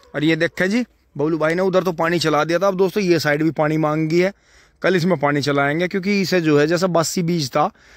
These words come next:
तीन तीन चार चार दिन में बोया गया, तो दोस्तों, इसमें जो है, दो तीन पानी देने पड़ेंगे, तब ये धीरे धीरे उगेगा। क्योंकि अभी क्या है, मौसम इस तरह का है कि रात में बहुत ज़्यादा ठंड हो जाती है। इसका फ़ायदा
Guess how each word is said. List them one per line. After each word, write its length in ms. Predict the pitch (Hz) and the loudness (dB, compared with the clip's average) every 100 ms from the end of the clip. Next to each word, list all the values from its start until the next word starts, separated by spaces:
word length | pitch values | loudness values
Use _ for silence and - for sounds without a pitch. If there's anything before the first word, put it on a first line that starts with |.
| - _ - | -20 _ -4
तीन 200 | 165 165 | -2 0
तीन 180 | 180 | 0
चार 240 | 170 156 156 | 0 0 2
चार 180 | 170 170 | 0 2
दिन 140 | 170 | 0
में 140 | 170 | 0
बोया 240 | 156 156 147 | 2 2 2
गया, 220 | 147 165 | 0 -2
तो 120 | 180 | -4
दोस्तों, 280 | 175 170 202 | -6 -4 -4
इसमें 240 | 185 180 | -4 -4
जो 140 | 156 151 | -2 -2
है, 80 | 190 | -2
दो 260 | 175 175 | 0 0
तीन 200 | 175 185 | 2 -2
पानी 240 | 151 160 196 | 0 0 2
देने 260 | 170 175 151 | 2 2 2
पड़ेंगे, 320 | 143 147 202 | 0 -2 -2
तब 180 | 185 175 | -2 0
ये 120 | 202 | 2
धीरे 240 | 170 180 | 4 4
धीरे 180 | 175 185 | 4 4
उगेगा। 400 | 175 147 143 196 - _ _ _ _ - | 4 2 0 -2 -6 _ _ _ _ -12
क्योंकि 180 | 175 208 | -2 0
अभी 220 | 190 208 | 0 0
क्या 180 | 190 175 | 0 0
है, 80 | 202 | 0
मौसम 340 | 196 - 202 | -2 -4 -6
इस 140 | 190 | -4
तरह 200 | 196 190 | -2 0
का 160 | 190 170 | 0 -2
है 160 | 156 180 | -2 -4
कि 120 | 214 | -4
रात 260 | 180 175 | -2 -2
में 120 | 226 247 | -2 0
बहुत 200 | 175 180 | 0 2
ज़्यादा 200 | 190 180 | 2 2
ठंड 200 | 185 185 | 0 0
हो 60 | |
जाती 320 | 151 131 - 131 | 0 -2 -4 -4
है। 140 | 113 - _ _ - _ _ - | -6 -12 _ _ -20 _ _ -8
इसका 240 | 139 - | -4 -2
फ़ायदा 560 | 180 175 160 165 202 208 | -2 0 0 2 0 -2